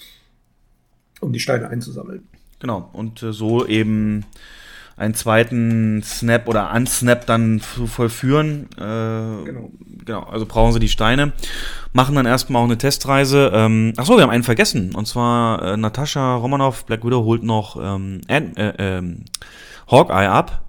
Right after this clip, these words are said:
Speaker 2: äh, der sich,
Speaker 1: Mhm, genau.
Speaker 2: ähm, auch eine berühmte, deswegen habe ich es wahrscheinlich vergessen, weil die im Trailer schon so drin war, der sich, äh, in die, in der Szene in, in, in Asien, ich glaub Tokio, Japan, ähm, ja, bösen Menschen auch widmet und die umbringt, dann, äh,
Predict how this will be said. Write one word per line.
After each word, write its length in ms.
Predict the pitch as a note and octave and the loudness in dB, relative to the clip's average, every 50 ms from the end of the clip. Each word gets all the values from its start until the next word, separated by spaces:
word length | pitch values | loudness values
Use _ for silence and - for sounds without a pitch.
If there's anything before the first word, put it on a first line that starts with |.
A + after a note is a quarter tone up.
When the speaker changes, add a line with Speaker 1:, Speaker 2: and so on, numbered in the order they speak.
| - - | -8 -10
Speaker 2:
äh, 280 | G#2 G#2+ G#2+ G#2+ G#2 G2 | -8 -6 -6 -6 -6 -6
der 200 | G2+ G#2 G#2+ G#2+ | -4 -4 -4 -2
sich, 400 | A2 A#2 A2 A#2+ C3+ F3 G3 D#3 | -2 -4 -4 -6 -8 -12 -10 -8
Speaker 1:
Mhm, 40 | - | -6
genau. 180 | F#2 G#2 G#2 | -4 -4 -4
Speaker 2:
ähm, 720 | G#2 G#2 G#2 G#2 G2+ G2+ G2+ G#2 G#2 G#2 G#2 G#2 G#2 G#2 A2+ - - - - - - - - | -4 -4 -4 -4 -4 -4 -4 -4 -4 -4 -4 -6 -6 -8 -12 -16 -18 -20 -20 -20 -20 -6 0
auch 80 | - | 4
eine 80 | A2+ A2+ | 6 6
berühmte, 300 | A2+ A2+ A#2 C3 B2+ C3 | 6 6 6 6 4 2
deswegen 180 | A#2 - B2+ A2 | 0 0 2 4
habe 80 | A2+ A2+ | 4 4
ich 60 | A2 | 2
es 20 | |
wahrscheinlich 220 | G#2+ A2+ A2 G#2 - | 2 0 -2 0 -2
vergessen, 380 | G#2+ G2 A2+ A#2 A2+ A#2 G#2 | 0 0 0 0 0 -2 -2
weil 100 | G2 G2 | -2 -2
die 60 | G#2+ G#2 | -2 -4
im 80 | G2 | -4
Trailer 300 | F#2+ - G#2 G#2 A2+ A2+ G#2+ | -6 -6 -2 -2 -2 -2 -2
schon 120 | - G2 F#2+ | -4 -6 -8
so 80 | F#2+ | -8
drin 200 | F2+ G2 F#2+ G2 | -6 -6 -6 -4
war, 220 | G2+ G2+ G#2+ A2+ A2+ - - - - - - - - _ - | -4 -4 -4 -4 -6 -10 -16 -18 -18 -18 -20 -20 -14 _ -6
der 100 | G2+ G2 | -4 -2
sich, 280 | G#2+ G#2+ G2 - - - | -2 -4 -4 -4 -6 -4
äh, 160 | G#2 G2+ G2+ | -4 -2 -2
in 120 | G2+ G2 | -2 -2
die, 120 | F#2+ G#2 G2 | -2 -2 -2
in 640 | F2+ E2+ - - - - - - - - - - | -2 -4 -10 -12 -10 -10 -10 -12 -12 -12 -10 -8
der 100 | G2+ G2+ | -6 -6
Szene 300 | G2+ - - G#2+ G#2+ G#2+ | -4 -4 -2 -2 0 0
in, 80 | G#2 G2+ | -2 -2
in, 300 | F2 - F#2 G2+ F#2+ D#2+ | -4 -6 -6 -8 -6 -6
in 460 | F#2 G2 G2 F#2+ F#2 F#2 F2+ F2 - - - - - | -8 -8 -8 -8 -8 -8 -10 -12 -14 -16 -20 -14 -2
Asien, 420 | - G2+ A2+ B2+ C3+ C#3+ C#3+ C3+ B2+ | 2 4 4 6 4 4 0 0 0
ich 80 | A2+ A#2 | -2 -4
glaub 300 | - G#2 - - - - - - - - - - | -6 -10 -10 -8 -10 -12 -12 -12 -16 -20 -20 -14
Tokio, 360 | - A#2+ A2+ - B2+ A#2 A2 | -12 -12 -8 -4 -2 -2 0
Japan, 480 | G#2 G2 G2 A2+ A2+ A#2+ A2+ A#2 A#2 A2+ A2+ - - - - - - - - - - | 2 2 0 0 0 -2 -4 -4 -4 -6 -10 -16 -18 -20 -20 -20 -20 -20 -20 -18 -12
ähm, 840 | - G2 G2 G2 G2 G2 G2 G2 G2 G2 G2 G2 G2 G2 F#2 F2+ F2+ A#2 | -8 -6 -4 -4 -4 -4 -4 -6 -6 -6 -6 -6 -6 -8 -8 -10 -8 -4
ja, 180 | C3+ C3+ G#2 | -2 -2 -2
bösen 640 | F2 F2+ G#2+ A2 A2 A2+ A#2 A2+ A2+ A2 A2 G#2 - - - - - - - - - _ - - - - | 0 0 0 0 2 2 2 2 2 2 0 -2 -6 -12 -20 -20 -20 -20 -20 -20 -20 _ -20 -20 -10 -2
Menschen 300 | A2+ A#2 C3+ - - C3+ | 0 2 2 2 2 2
auch 120 | G#2+ G2 F#2+ | 2 2 2
widmet 320 | G#2+ G#2 - A2+ G#2+ A#2 | 0 0 0 -2 -2 -2
und 140 | A2+ G2+ F#2 | -4 -6 -6
die 80 | A2 G#2+ | -6 -4
umbringt, 680 | G2+ G#2+ A2 G#2+ A#2 A#2+ C3 C3+ - - - - - | -4 -4 -2 -2 -2 -2 -2 -4 -6 -10 -12 -12 -12
dann, 440 | G#2 G#2 G#2 G2+ G2 G2 G2 G2 G2 | -10 -10 -10 -10 -10 -10 -12 -12 -10
äh, 460 | G2 G2+ G2+ G2 G2+ G2+ G2+ G2+ G2+ | -10 -10 -10 -10 -10 -10 -10 -12 -12